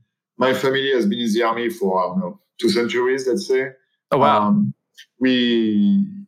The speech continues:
Speaker 1: you know, when you see your dad coming back from an, uh, an operation in the Gulf War or something, and he has to meet with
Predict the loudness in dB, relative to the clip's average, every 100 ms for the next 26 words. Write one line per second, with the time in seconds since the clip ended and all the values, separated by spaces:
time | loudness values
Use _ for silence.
0 | _ _ _ 0 2 2 0 -2 -2 0
1 | 0 0 -2 -2 0 0 0 0 -2 0
2 | 2 2 2 0 0 -2 -2 0 0 0
3 | -2 -2 0 2 2 0 -2 -2 0 0
4 | -2 -2 -2 -2 0 0 -2 -4 -4 -2
5 | -2 0 -2